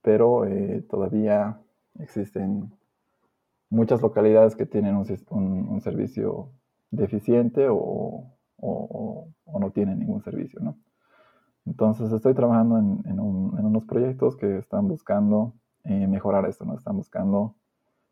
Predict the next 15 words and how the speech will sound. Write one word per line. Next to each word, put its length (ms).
llevar 340
conectividad 840
tres 260
G, 420
cuatro 380
G 280
a 80
las 140
localidades 640
más 200
remotas 380
que 80
tenemos 240
del 100
país. 360